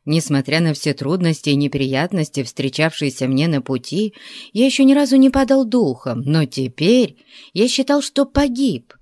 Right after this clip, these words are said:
уничтожен. У меня не было больше ни сил, ни воли.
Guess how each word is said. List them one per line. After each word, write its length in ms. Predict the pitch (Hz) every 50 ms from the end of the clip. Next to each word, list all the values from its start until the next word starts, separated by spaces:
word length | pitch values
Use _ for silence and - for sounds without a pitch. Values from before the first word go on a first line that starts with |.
| _ _ _ _
уничтожен. 1080 | - 151 175 196 220 233 240 - - - 320 320 302 247 165 131 - - 123 123 - - _ _ _ _ _ _ _ _ _ _ _ _ _ _ _ -
У 80 | 180 214
меня 160 | 233 247 262
не 160 | 277 302 285
было 240 | 170 147 139 135 123
больше 340 | 127 131 123 - - - 139
ни 140 | 175 208
сил, 280 | 208 202 - 247 262 262
ни 180 | 247 240 254 254
воли. 500 | 226 226 214 147 117 98 98 127 151 -